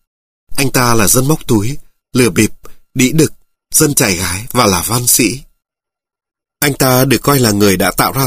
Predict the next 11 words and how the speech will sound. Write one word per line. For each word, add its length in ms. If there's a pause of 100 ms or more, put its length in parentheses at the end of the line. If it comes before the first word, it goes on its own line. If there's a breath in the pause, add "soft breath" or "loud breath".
từ 300 (400)
thế 160
hệ 240
mệt 260
mỏi. 300 (800)
Anh 120
ta 120
lợi 180
dụng 220
người 140
khác 280